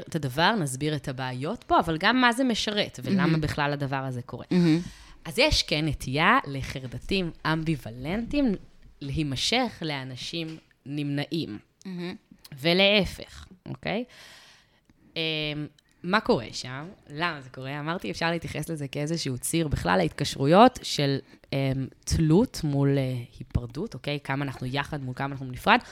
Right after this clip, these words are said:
Speaker 1: כשבצד המאוד תלותי, יש לנו את האמביוולנטי, בצד המאוד נפרד, יש לנו את הנמנעים, ובאמצע יש את הבטוחים, שיודעים ליהנות מכל העולמות. עכשיו, שום דבר מהקיצון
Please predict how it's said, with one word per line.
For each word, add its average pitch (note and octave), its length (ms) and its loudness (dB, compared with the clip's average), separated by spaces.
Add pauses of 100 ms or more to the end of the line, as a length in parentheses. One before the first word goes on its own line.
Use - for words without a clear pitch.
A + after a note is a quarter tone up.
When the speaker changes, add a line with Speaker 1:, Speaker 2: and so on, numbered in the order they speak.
(380)
Speaker 1:
כשבצד E3 680 2
המאוד D#3 380 4
תלותי, E3 400 -2 (120)
יש C3+ 140 -8
לנו C#3+ 80 -2
את B2+ 100 -2
האמביוולנטי, C3+ 840 4
בצד C#3 300 0
המאוד C#3+ 480 0 (180)
נפרד, D3+ 560 2 (400)
יש C3+ 260 -6
לנו C3 220 -6
את - 160 -8
הנמנעים, C3 580 2 (160)
ובאמצע D4+ 440 8
יש E4 60 6
את - 60 -2
הבטוחים, B3+ 480 0
שיודעים D#3+ 680 0
ליהנות G3+ 380 2
מכל D#3+ 320 2
העולמות. C3+ 600 -2 (1300)
עכשיו, D3+ 460 2 (560)
שום D#4 280 4
דבר E3+ 220 4 (340)
מהקיצון F#3+ 800 2